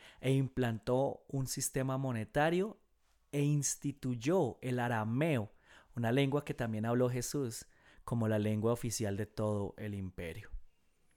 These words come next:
En Palestina, ya digamos de vuelta en, en, en casa, los persas implu-, impulsaron el crecimiento de la región a través no solamente de defensa, sino también de ayudas materiales, porque ellos pensaban,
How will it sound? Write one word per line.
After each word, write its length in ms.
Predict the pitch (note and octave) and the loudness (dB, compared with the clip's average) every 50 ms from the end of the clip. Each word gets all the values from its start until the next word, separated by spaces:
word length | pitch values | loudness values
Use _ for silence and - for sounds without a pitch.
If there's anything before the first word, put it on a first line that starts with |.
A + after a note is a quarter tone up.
| _ _ - - _ _ _ _ | _ _ -20 -20 _ _ _ _
En 240 | - C#3 D3 D#3+ D3+ | 0 2 2 2 4
Palestina, 800 | D3+ F3+ F3+ F#3 F#3+ F#3 - - - F3+ D#3+ C3 A#2 A2+ C#3 - _ _ _ _ _ _ _ _ _ _ - | 4 4 6 6 4 4 2 0 -2 0 0 0 0 -2 -6 -8 _ _ _ _ _ _ _ _ _ _ -8
ya 240 | G#2+ A#2 G#2+ G#2+ | -6 -4 -2 -2
digamos 360 | G#2+ A2 G#2+ A2+ G#2+ A2 A#2 G#2+ | -2 -2 -4 -4 -4 -4 -4 -2
de 100 | A#2 A2 | 0 0
vuelta 340 | G#2+ A2+ A2 G#2 - B2+ | 2 2 0 0 0 -2
en, 180 | C3 C#3 C#3+ C3+ - | -2 -2 -2 -4 -4
en, 120 | A#2 A#2 - | -6 -6 -6
en 160 | - A#2 A2+ A2+ | -6 -6 -6 -6
casa, 360 | - C#3 G#2+ G#2+ - A#2 - - - - - - - - - - - - - - _ - | -4 -4 -4 -4 -4 -8 -10 -14 -20 -20 -20 -20 -20 -20 -20 -20 -20 -20 -20 -20 _ -8
los 240 | - A2+ A2 - - | -6 -4 -2 -4 -2
persas 640 | - - E3 G3+ A#3 G#3+ - - - - - - - | 2 4 4 6 4 4 0 -2 -2 -2 -4 -4 -2
implu-, 440 | - C#3+ C#3 C3 - - B2+ A#2+ - - | -2 0 0 -2 -2 0 0 0 0 0
impulsaron 560 | C#3 C#3 - - B2+ - - C3 B2 C#3 D#3+ | -2 -2 0 0 -2 -2 0 0 0 0 0
el 120 | E3+ F3+ - | -2 -4 -4
crecimiento 600 | - D3+ D3+ - C#3+ C3 B2 A#2 A2 - - C3+ | -2 -2 -2 0 0 2 2 2 0 0 0 0
de 80 | C#3+ | 2
la 120 | D3+ D#3 D#3 | 2 2 0
región 480 | D#3 C#3 B2 - - A2+ G#2+ A#2+ C3 - | 0 -2 -4 -2 -2 -2 -2 -2 -4 -6
a 160 | - C3+ - | -6 -8 -4
través 480 | - C3 B2 A2+ A2 A2 A2 A2 G#2+ A2+ | -2 0 0 0 2 0 0 0 0 -2
no 120 | B2 B2+ | -2 -2
solamente 600 | B2 - C#3 C3+ C3+ C3 C3 C3 B2+ B2 - C3+ | 0 0 0 0 0 0 0 -2 -2 -2 -2 -2
de 160 | C3+ C3+ C3 | -2 0 0
defensa, 500 | B2 A2+ G#2 - - A#2+ A2+ A2+ G#2 - | 0 -2 -2 -2 0 0 0 0 -2 -2
sino 240 | C3 - D#3 C#3 B2 | -4 -4 -4 -4 -4
también 300 | - A#2 G2+ G2+ G#2 G2+ | -4 -6 -6 -4 -4 -4
de 80 | F#2+ A2 | -2 -4
ayudas 400 | A2+ A2 B2 B2 A#2 A#2 A#2 B2 | -2 -2 -2 -2 -2 -2 -4 -4
materiales, 640 | B2 A#2+ A#2 - G#2 F2+ G2 G#2+ A2+ E3 D#3+ C3 - | -4 -6 -4 -4 -4 -2 0 0 0 0 0 -2 -4
porque 280 | - - A2+ - - A2+ | -4 -6 -6 -4 -4 -4
ellos 180 | G2+ A#2 - | -4 -4 -4
pensaban, 560 | - C#3+ C3 A#2+ - A#2 A2 G#2+ A2 A#2+ C3 | -2 -2 -2 -2 0 0 0 0 0 -2 -2